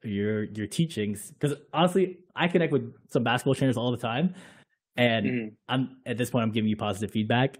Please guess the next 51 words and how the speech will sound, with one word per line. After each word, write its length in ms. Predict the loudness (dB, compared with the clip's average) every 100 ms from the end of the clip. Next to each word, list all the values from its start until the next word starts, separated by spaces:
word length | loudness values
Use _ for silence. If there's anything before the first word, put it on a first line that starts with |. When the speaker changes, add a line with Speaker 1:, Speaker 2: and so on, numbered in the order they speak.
| -4
Speaker 1:
is 160 | -2 0
like, 260 | -2 -2
man, 240 | -2 -2 -6 -16 _ _ _ _ -20 _
there's 300 | 0 2 4
so 140 | 4 4
much 260 | 4 0 -2
potential 360 | 0 0 2
out 120 | 2
there 120 | 2 0
to 80 |
help 240 | 2 0 0
people. 360 | 0 0 0
You're 180 | 0 2
getting 260 | 4 4 2
messages 320 | 0 -2 -4
all 160 | -2 -2
the 80 |
time. 420 | -4 -4 -2 -2 -4
Like, 200 | -10 -12 -8
again, 260 | 0 0 2
I'll 140 | -2
say 220 | -4 -4 -2
again, 260 | -2 0
Jordan 240 | 0 0 0
has 160 | -4
Trader's 280 | -2 -2 -2
Guide 160 | -4 -6
to 40 |
Success. 540 | -8 -6 -4 -4 -6 -14 -20 -20 _ _ _ _ _ _ _
At 180 | -2 0
this 120 | -2
point, 320 | -2 -2 -2 -4 -4
in 100 | -2
my 200 | 0 0
opinion, 440 | 0 -2 -2 -4
where 180 | -2 0
you're 220 | 0 2
at, 300 | 2 -2 -2
you 100 | -2
could 120 | 0 0
even 200 | 0 -2
be 120 | -2
teaching 320 | -2 -2 -2
people 440 | -4 -4 -6 -6 -8 _ _ _
basically 260 | 2 2 -2
the 80 | -6
questions 380 | -6 -8 -8 -8
that 120 | -8
they're 100 | -6
asking 360 | -6 -6
me. 60 | -10